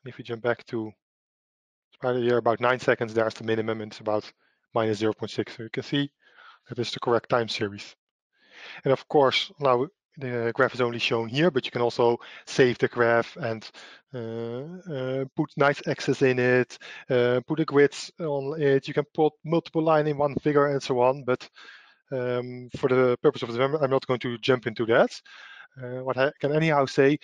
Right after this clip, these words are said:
we made already an example which, uh, also includes this kind of stuff, so that makes it easy to have a, basically a head start for you to create, easily create figures.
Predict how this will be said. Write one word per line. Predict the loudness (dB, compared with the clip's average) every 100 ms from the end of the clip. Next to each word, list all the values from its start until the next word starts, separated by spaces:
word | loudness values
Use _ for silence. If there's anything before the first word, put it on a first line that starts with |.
| -10 -8
we | 0
made | 0 2
already | 2 2
an | 0
example | 0 0 2 4 2 0 _ _ _ _
which, | 2 2 0 -4 -4
uh, | -4 -2 -2
also | 0 -2 0 -2
includes | -2 -6 -2 -2 -6 -16 -6
this | -4 -2
kind | -2 0
of | -2
stuff, | -2 -2 -2 -2
so | -4
that | -2
makes | -2 -4 -6
it |
easy | -8 -8 -8
to | -10 -12 _ _ _
have | -2 0
a, | 2 2 2 -2 -2
basically | 0 0 0
a | 2
head | 0 0
start | 0 0 0 -12 _
for | -10
you | -6 -8 -8 _ _
to | -10
create, | 0 2 2
easily | -2 -2 -4 -4
create | 0 0 2
figures. | 0 0 -2 -6